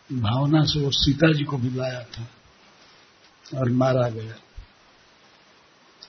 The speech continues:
कभी-कभी लोग कहते हैं, "रावण बड़ा विद्वान था।" अरे, वो कुछ नहीं था,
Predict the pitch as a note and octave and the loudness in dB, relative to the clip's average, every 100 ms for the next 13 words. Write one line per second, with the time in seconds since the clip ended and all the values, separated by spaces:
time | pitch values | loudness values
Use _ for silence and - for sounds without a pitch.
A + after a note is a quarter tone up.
0 | - D#3 D3+ D#3+ E3+ E3+ E3+ E3 D3+ E3 | -2 2 4 6 4 4 2 2 4 4
1 | D3+ D#3 E3 D3 D3+ D3+ C#3+ C#3+ B2+ C#3 | 4 4 4 2 2 0 -2 -4 -2 -2
2 | C#3+ C#3 A#2 - A2+ G#2+ - - - - | 0 0 -2 -4 -6 -8 -16 -20 -20 -20
3 | - - - E3 F3+ F3 - G3+ D#3+ D3 | -20 -12 -2 4 4 4 4 6 8 8
4 | C3+ C3+ - B2 A2+ | 8 4 2 -4 -4